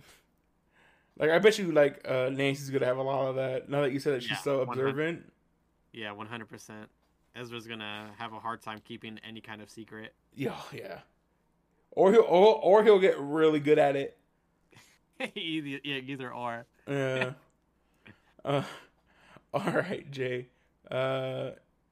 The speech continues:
Speaker 1: I guess we talk about the teacher.
Speaker 2: Yeah, we could talk about him.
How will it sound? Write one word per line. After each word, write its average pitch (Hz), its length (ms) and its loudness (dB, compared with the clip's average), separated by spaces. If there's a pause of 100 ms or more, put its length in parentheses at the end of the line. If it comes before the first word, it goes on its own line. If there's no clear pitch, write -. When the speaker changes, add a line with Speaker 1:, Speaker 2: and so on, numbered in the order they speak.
(140)
Speaker 1:
I 170 60 -4
guess 196 260 -2
we 160 140 -8
talk 175 160 -2
about 156 400 -4
the 139 240 -10 (100)
teacher. 254 440 -10 (1600)
Speaker 2:
Yeah, 185 100 -10
we 196 80 -10
could 196 120 -14
talk 143 140 -6
about 123 220 -10
him. 139 140 -16